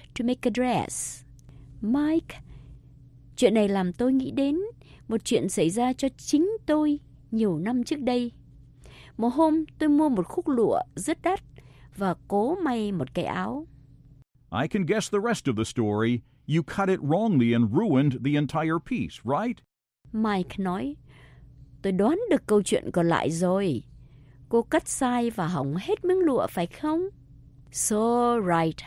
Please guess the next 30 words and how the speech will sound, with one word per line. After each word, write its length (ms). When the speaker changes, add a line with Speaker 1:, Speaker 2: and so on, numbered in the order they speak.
Speaker 1:
Mike. 440
I 80
was 200
so 300
sad. 440
My 120
mother 340
told 140
me 180
not 240
to 60
cry 340
over 380
spilled 520
milk 340
and 200
start 320
saving 580
to 60
try 300
again. 440
She 180
was 460
right." 260
"Đúng 240
quá, 240
Mike. 460
Tôi 100
buồn 260
lắm. 300